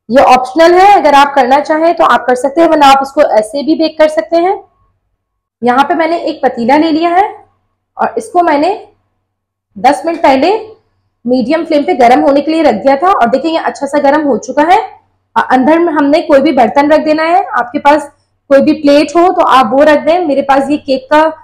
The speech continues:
पैन था तो मैंने इसको रख दिया है और इस तरह से हमने इसके ढक्कन को कपड़े से कवर कर देना है ताकि इसकी जो अंदर steam बने वो बाहर ना आए।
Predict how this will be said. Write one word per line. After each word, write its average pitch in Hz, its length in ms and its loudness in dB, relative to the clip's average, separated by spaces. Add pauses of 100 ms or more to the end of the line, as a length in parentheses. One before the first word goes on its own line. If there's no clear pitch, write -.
(260)
पैन 262 200 4
था 359 100 2
तो 359 100 0
मैंने 277 200 0
इसको 294 220 -4
रख 311 140 2
दिया 330 220 0
है 403 100 4
और 698 340 -8
इस - 180 -12
तरह 311 300 0
से 359 120 0
हमने 339 320 -2 (1120)
इसके 311 240 -4
ढक्कन 311 340 -2
को 392 120 2
कपड़े 294 260 2
से 311 140 -6
कवर 262 300 2
कर 311 160 0
देना 330 200 0
है 381 160 2
ताकि 302 240 0
इसकी 302 280 -4
जो 285 120 0
अंदर 269 320 -2
steam 311 340 -6
बने 339 180 2
वो 330 140 -2
बाहर 220 300 0
ना 226 140 -2 (100)
आए। 359 240 2